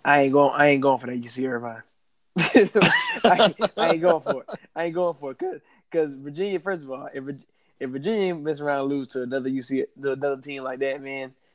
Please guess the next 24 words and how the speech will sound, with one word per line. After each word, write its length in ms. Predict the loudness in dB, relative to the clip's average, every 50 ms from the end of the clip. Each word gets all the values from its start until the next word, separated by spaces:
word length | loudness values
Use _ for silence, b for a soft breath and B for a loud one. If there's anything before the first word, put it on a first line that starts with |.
| _ _ _
first 200 | 4 4 4 6
of 60 | 4
all, 120 | 2 4
they 100 | 4 2
shouldn't 340 | 0 0 0 0 0 -2 -2 -4 -6 -6
even 160 | -6 -2 2
be 120 | 4 4
allowed 420 | 4 4 4 6 6 6 4 2 -2
into 240 | -4 -6 -6 -4 -2
the 240 | -2 -2 -4 -6 _ _ _ _ _ _ -10
N 100 | -8 -4
C 100 | 0 0
A 20 | 0
A 40 |
tournament 340 | 2 2 0 0 0 -2 -4
again. 360 | -4 -2 -2 -2 -2 -4 -8 _ _
But 360 | -4 2 2 4 2 2 -4 b b b b b 0
Virginia 640 | 0 2 4 6 4 6 6 6 6 4 2 -2 _ _ _ _ _ _ _ _ _ -4
lost 240 | 2 2 2 2 0
to 80 | -10 -8
two 160 | -6 -6 -4
teams 300 | -4 -4 -4 -4 -6 -8
this 180 | -12 -12 -10
year, 160 | -12 -12 -12